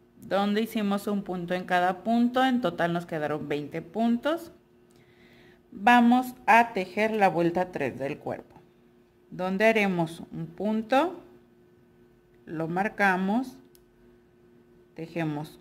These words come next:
uno más, son dos, y en el que sigue una disminución. Nuevamente dos puntos, uno,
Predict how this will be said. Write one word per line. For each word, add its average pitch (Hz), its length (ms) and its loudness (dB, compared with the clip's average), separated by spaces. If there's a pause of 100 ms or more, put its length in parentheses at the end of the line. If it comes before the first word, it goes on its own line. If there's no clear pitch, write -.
(120)
uno 208 360 0
más, 175 540 0 (1400)
son 143 260 -10
dos, 214 420 2 (540)
y - 100 -10
en 226 100 0
el 247 160 0
que 269 140 2
sigue 254 680 -2
una 220 520 0 (380)
disminución. 175 880 -4 (1900)
Nuevamente 185 920 -2
dos 151 260 -6
puntos, 190 760 -4 (800)
uno, 170 720 -4